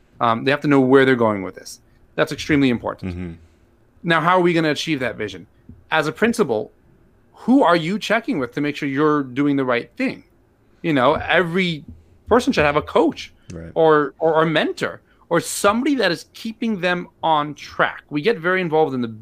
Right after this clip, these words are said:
Speaker 1: business of education,
Speaker 2: <laughs>
Speaker 1: and we forget the personality behind it.
Speaker 2: Right.
Speaker 1: Um, so I think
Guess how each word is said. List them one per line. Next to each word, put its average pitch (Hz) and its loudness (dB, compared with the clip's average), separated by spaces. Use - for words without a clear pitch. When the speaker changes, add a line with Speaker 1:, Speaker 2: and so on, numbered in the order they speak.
Speaker 1:
business 135 -4
of 165 0
education, 202 0
Speaker 2:
<laughs> - -16
Speaker 1:
and 156 0
we 180 -4
forget 175 -2
the 160 -10
personality 139 0
behind 95 -10
it. - -18
Speaker 2:
Right. 85 -6
Speaker 1:
Um, 123 2
so 180 2
I 165 4
think 175 -2